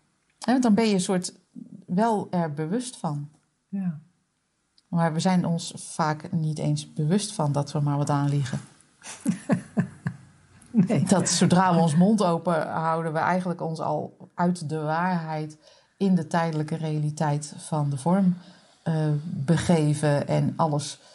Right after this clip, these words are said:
Speaker 1: een soort de verantwoordelijkheid nemen over dit leven. "Nou, ik was vanmorgen toch maar weer lekker op tijd."
Speaker 2: <laughs>
Speaker 1: Alsof ik daarover ga. Weet je wel? Maar nee, maar dat, oh, vind ik, oh, goed hoor. En dat is eigenlijk wat jij zei van, eh, eh, dat,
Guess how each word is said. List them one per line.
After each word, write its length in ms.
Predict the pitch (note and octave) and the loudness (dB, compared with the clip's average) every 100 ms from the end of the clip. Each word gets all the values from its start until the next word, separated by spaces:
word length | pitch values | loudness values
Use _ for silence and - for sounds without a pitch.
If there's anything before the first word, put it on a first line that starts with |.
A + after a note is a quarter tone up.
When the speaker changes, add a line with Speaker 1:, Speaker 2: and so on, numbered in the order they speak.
| - - | -16 -8
Speaker 1:
een 60 | |
soort 220 | F3 E3 D#3 | -2 0 0
de 80 | |
verantwoordelijkheid 840 | C#3+ D#3 D3+ D#3 E3+ F3 E3 D3+ D3+ | -2 0 0 2 2 2 0 0 0
nemen 340 | D#3 D3 D3+ | 0 2 2
over 280 | C#3+ C#3+ D3 | 0 -2 -4
dit 160 | C#3+ | -4
leven. 400 | D3 C3+ C3 D3+ | -4 -2 -4 -2
"Nou, 180 | G3 B4+ | -2 -2
ik 80 | B4 | -2
was 160 | F4+ - | -4 0
vanmorgen 440 | D4 A#3+ G3 G#3 | 2 4 2 0
toch 160 | A#3+ B3 | -2 -2
maar 120 | A#3+ | -2
weer 140 | B3+ | 0
lekker 320 | D4 F#4+ F#4 | -2 -4 -4
op 140 | F4+ F4+ | -6 -2
tijd." 440 | F#4 G4+ G4+ F3+ A3+ - | -2 2 2 2 0 2
Speaker 2:
<laughs> 1300 | A#3 - - - - _ _ _ _ _ _ _ - | 0 -2 -6 -8 -8 _ _ _ _ _ _ _ -6
Speaker 1:
Alsof 380 | D#3 E3+ E3+ E3+ | -2 -2 -2 -2
ik 160 | F#3+ F#3+ | -2 0
daarover 480 | D#3 C#3 D3 C3 | 0 0 -2 -6
ga. 360 | - D3+ B2+ B2+ C3 - - - - _ | -6 -4 -4 -6 -14 -20 -20 -18 -18 _
Weet 260 | G#3 B3 - | 2 2 4
je 100 | C#4+ | 2
wel? 320 | A#3 E4 F4+ - | 4 2 0 -8
Maar 200 | A3+ A#3+ | -4 -2
nee, 200 | A3+ A3+ | 0 0
maar 120 | G3+ | 0
dat, 200 | C#3+ - - | -4 -8 -10
oh, 180 | - D#4 | -12 -12
vind 160 | G#3 A3 | -16 -12
ik, 80 | F4 | -8
oh, 260 | B4 B4 | -6 -8
goed 140 | G4+ G#4 | -14 -8
hoor. 200 | F#3 - - F#3 | -6 -6 -12 -4
En 80 | |
dat 140 | F#3+ A3+ | -4 -2
is 60 | |
eigenlijk 300 | G3 C#3+ D#3 | -2 -2 -4
wat 140 | - F3+ | -6 -2
jij 180 | F3 F3 | 0 0
zei 220 | F3+ F3 | -2 -4
van, 240 | F3 E3+ - _ _ - | -6 -8 -12 _ _ -6
eh, 340 | F3 E3 E3 | -4 -2 -4
eh, 60 | F3 F3 _ _ _ _ _ _ - F#3 - G3+ G3+ | -10 -14 _ _ _ _ _ _ -16 -14 -12 -10 -12
dat, 320 | - - - | -14 -14 -16